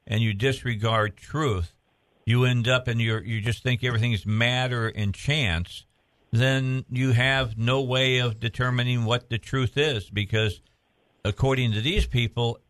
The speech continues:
everybody has their own truth. And that, to me, seems the most ignorant thing that anybody can ever say. There's either truth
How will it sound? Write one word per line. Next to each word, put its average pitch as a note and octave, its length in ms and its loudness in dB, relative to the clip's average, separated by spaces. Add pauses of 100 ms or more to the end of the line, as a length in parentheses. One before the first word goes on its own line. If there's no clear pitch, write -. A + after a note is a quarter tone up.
(160)
everybody B2 600 0
has A#2+ 280 0
their B2+ 280 -2
own D#3+ 240 -2
truth. F2+ 420 -6
And G2 140 0
that, B2 200 0
to A#2 100 -2
me, C#3 200 0
seems A#2 460 -4
the A2 80 -8
most A2 300 -2 (520)
ignorant B2+ 480 0
thing A#2+ 220 -2
that A#2 140 0
anybody A#2+ 440 0
can A#2+ 160 -4
ever B2 220 -2
say. C#3 320 -2
There's G2+ 240 0
either B2 220 -2
truth C#3+ 380 -4